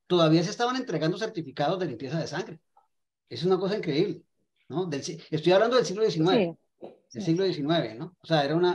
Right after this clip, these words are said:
Speaker 1: era, o sea, hay una, hay una, hay una permanencia de, de una serie de normas todavía que va hasta prácticamente la década del sesenta, ¿no? Entonces, esa es otra historia, el tema de la composición social de los frailes, relaciones con,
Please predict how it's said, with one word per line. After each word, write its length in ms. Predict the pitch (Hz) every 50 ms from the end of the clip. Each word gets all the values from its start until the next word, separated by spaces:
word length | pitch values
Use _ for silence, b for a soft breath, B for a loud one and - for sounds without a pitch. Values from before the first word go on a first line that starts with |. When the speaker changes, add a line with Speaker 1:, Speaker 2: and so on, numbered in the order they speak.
| 165 151
Speaker 1:
era, 560 | 143 147 156 160 160 156 147 135 127 120 120 _ _ _ _ _ _
o 80 | - 143
sea, 260 | 143 170 160 160 - -
hay 220 | 147 151 160 175 196
una, 300 | 208 214 226 220 - 175
hay 160 | 175 185 190
una, 260 | 202 208 220 220 - 180
hay 100 | 175 175
una 160 | 196 208 -
permanencia 680 | - 190 175 165 160 156 151 160 180 190 180 175 220 214
de, 100 | 180 165 156 156 160
de 140 | 151 147 143
una 160 | 147 160 175
serie 220 | 160 190 185 190
de 80 | 180 165
normas 400 | 160 165 160 156 165 190 190 -
todavía 360 | - 160 143 131 135 147 151
que 120 | 151 180 180
va 280 | 170 160 160 160 160 - _ _ _ _ -
hasta 340 | - 143 131 - - - -
prácticamente 640 | - 160 156 - 175 156 151 135 135 156 - 160
la 60 | 156 135
década 220 | 123 - 139 143
del 60 | 139
sesenta, 420 | - - - 185 180 160 - - _ _ _ _ _ _ _ _
¿no? 300 | - 131 156 165 - _ _ _ _ _ _ -
Entonces, 360 | 135 123 160 165 175 208 220
esa 140 | 202 165 240
es 80 | 220 208
otra 340 | 233 190 214 220 214 208 202
historia, 340 | 160 - 226 226 185 156
el 60 | 135 -
tema 200 | - 160 175 196
de 80 | 185
la 40 | 160
composición 540 | - - 135 143 135 131 131 120 147 147 151
social 260 | 175 165 156 180 170
de 60 | 170
los 120 | 156 139 -
frailes, 400 | 160 165 165 170 160 156 151 135
relaciones 520 | 139 131 123 123 120 143 143 151 160 156
con, 280 | - 143 131 123 117